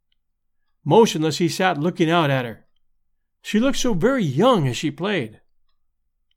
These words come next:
For an hour he remained at the table in the alcove where he had overheard what his students had to say of him.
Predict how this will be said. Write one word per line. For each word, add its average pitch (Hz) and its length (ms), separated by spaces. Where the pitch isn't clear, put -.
For 147 180
an - 80
hour 196 340
he 139 60
remained 160 380
at 190 80
the 202 80
table 196 400
in 147 80
the 160 100
alcove 165 560
where 143 120
he 151 60
had 151 100
overheard 190 480
what 196 100
his 214 100
students 214 380
had 175 160
to 139 60
say 170 220
of 170 160
him. 120 220